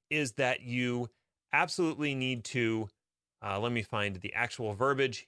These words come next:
here. Well, I can't find it. The first objective is basically be aware of the A P I,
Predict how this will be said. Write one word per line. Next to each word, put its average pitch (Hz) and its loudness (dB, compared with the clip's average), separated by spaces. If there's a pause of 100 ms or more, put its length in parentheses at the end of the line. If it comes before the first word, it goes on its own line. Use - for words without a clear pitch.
here. 185 0 (2000)
Well, 107 2 (120)
I 123 -2
can't 123 0
find 92 -2
it. - -8 (960)
The 143 4
first 208 4
objective 135 4
is 123 4
basically 120 0
be 120 0
aware 120 4
of 113 0
the 101 0
A 107 0
P 104 -2
I, 80 0